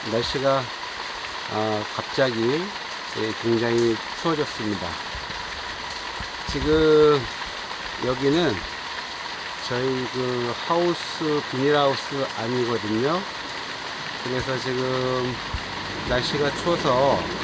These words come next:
어제 저녁부터 계속해서 수막으로 보온을 하고 있습니다. 어, 지금 이 하우스 안에는 오늘 소개해드릴 작물인 사차 인치가 잘 자라고 있습니다.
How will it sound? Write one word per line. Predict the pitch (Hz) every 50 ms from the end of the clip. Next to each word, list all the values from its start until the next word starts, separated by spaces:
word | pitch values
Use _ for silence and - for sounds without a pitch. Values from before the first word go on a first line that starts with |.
| - - - 120
어제 | 123 127 123 143 139 135
저녁부터 | 131 - 123 120 131 131 - - - 139 143 143 139 147 160 165 185 190 - - - - - - - - - - - - - -
계속해서 | 135 131 123 139 131 - - 131 117 127 135 131
수막으로 | 123 - - 175 180 170 160 156 147 135 135 135 131 123
보온을 | - - 127 127 131 131 127 127 127
하고 | 127 123 120 107 113 110
있습니다. | 101 - - - 104 95 95 92 92 90 87 87 - - - - - - - - - - - - - - - - - - - - - - - - 113
어, | 117 117 117 117 117 117 117 117 117 120 - - - - - -
지금 | - 151 156 165 170 165 - - 156 151
이 | 160 151
하우스 | - 170 180 190 196 180 - - 185
안에는 | 160 127 131 139 147 151 143 131 127 131 143 143 120 95 85 80 80 - - - - - - - - - - - - - - - - - - - - - -
오늘 | 120 131 143 147 156 147
소개해드릴 | - - 180 170 175 180 175 170 165 147 156 139 147 147 131 -
작물인 | - 120 117 120 120 120 117 110 127 135 135 131
사차 | 127 - - 170 170 - - - 165 156
인치가 | 151 139 139 127 - - - 127 117 139 147 160 180 175 - - - - - - - - - - - - - - -
잘 | - 117 120 123 120 113
자라고 | - 113 107 110 113 107 110 110
있습니다. | 101 87 - - - 92 92 90 82 85